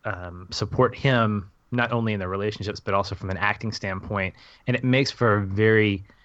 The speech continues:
fun, entertaining, and very interesting season of, of television. It's only half an hour, half an hour s-, half an hour episode, so it, it really is like a sitcom. But it stars, uh, Jennifer Jason Leigh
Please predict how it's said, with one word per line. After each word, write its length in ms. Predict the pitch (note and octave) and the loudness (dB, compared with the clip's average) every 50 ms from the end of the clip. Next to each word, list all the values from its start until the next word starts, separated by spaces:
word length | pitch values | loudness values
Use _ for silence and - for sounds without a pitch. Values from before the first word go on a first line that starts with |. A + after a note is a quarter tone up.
| _ _ _ _ _ _ _ _ _ | _ _ _ _ _ _ _ _ _
fun, 680 | - - - - - B2+ B2 A#2+ B2 B2 A#2+ A#2+ A#2 A#2 - _ _ _ _ _ | -12 -12 -4 2 4 6 6 6 6 4 2 0 -2 -6 -12 _ _ _ _ _
entertaining, 560 | A#2+ A#2 A2+ G#2+ - A#2+ A#2 A2 G#2+ G#2 G#2+ - - | 0 0 0 0 0 0 0 0 0 0 -2 -4 -4
and 180 | A2 A2 A2 | -2 0 2
very 200 | G#2 A2+ A2+ A2 | 4 4 2 2
interesting 560 | - - A2 G2+ - A2 G2 - - F#2 G2+ G2+ | 2 0 -2 -2 -2 -2 -2 -2 -4 -4 -4 -6
season 600 | - - - A#2 A#2 G#2+ G2+ G2+ F#2+ F#2 F2+ - _ _ _ _ _ _ _ _ - | -2 0 2 4 4 4 2 0 -2 -4 -6 -8 _ _ _ _ _ _ _ _ -4
of, 420 | - A#2 G#2 G2+ G2 F#2+ F#2+ F#2+ - | 0 2 2 2 2 0 -2 -6 -8
of 80 | A2+ A2 | -8 -2
television. 420 | - D3 D3 C3+ G2 F#2 F#2 G2+ | 2 2 2 2 0 -2 -4 -6
It's 100 | G#2+ - | -4 -2
only 160 | B2 C#3 D#3 A#2+ | -2 0 0 2
half 220 | C3+ C3 B2+ B2+ | 2 2 2 2
an 80 | B2 A2+ | 0 0
hour, 340 | A2 A2 A2 G#2+ G#2 G2+ - | 2 2 2 0 -2 -4 -4
half 180 | - A#2+ A#2 - | -6 -6 -4 -4
an 60 | A#2 | -4
hour 120 | A2 A2 | -4 -4
s-, 320 | A2 - - - - - - _ _ _ _ - | -6 -8 -10 -12 -14 -16 -18 _ _ _ _ -20
half 220 | - - - D#3 - | -6 -6 -4 -4 -2
an 80 | B2 | -2
hour 240 | A#2 A#2 A2+ A2 - - - | -2 -2 -2 -2 -4 -4 -6
episode, 520 | A2 G#2+ - G#2+ - G2+ E2 D#2+ F2+ F#2+ - | -6 -6 -6 -8 -10 -10 -10 -12 -12 -12 -8
so 180 | - G#2+ G2+ | -6 -4 -4
it, 120 | G2 G2 - - _ - - | -4 -6 -10 -16 _ -14 -12
it 80 | G#2 G2+ | -10 -8
really 220 | G#2+ G#2 A2 G#2+ | -2 2 4 4
is 100 | G#2 G2 | 4 4
like 100 | G2 F#2+ | 2 0
a 40 | F#2+ | -2
sitcom. 520 | - - F#2+ F2 - G2+ F#2+ F#2+ F#2+ F#2 - - - - - _ - - - - - _ _ | -2 -4 -4 0 2 2 4 4 2 0 -4 -10 -16 -20 -20 _ -20 -20 -20 -20 -20 _ _
But 340 | - A#2+ C3+ C3+ C3 B2+ - - | 0 2 4 4 4 2 0 -6
it 80 | - | -8
stars, 400 | - - C#3+ C3+ C3 C3 A2 A#2+ | 0 2 4 4 4 4 2 2
uh, 220 | B2+ A#2 A2 G#2+ G#2+ | 2 2 2 0 0
Jennifer 280 | G#2+ B2+ C#3+ C3+ C3 | 0 -2 -2 0 0
Jason 380 | B2 B2+ A#2+ - B2 A2+ A2 A2 | 0 0 0 0 -2 -2 -2 0
Leigh 320 | A#2 A#2 A#2 A2+ A2+ G#2+ | 0 2 2 0 0 -2